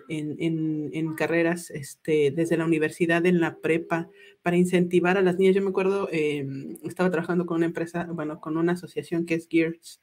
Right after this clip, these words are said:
eh, I T, México,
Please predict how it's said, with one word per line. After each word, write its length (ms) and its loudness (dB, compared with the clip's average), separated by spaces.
eh, 360 -2
I 120 4
T, 300 -2
México, 560 -2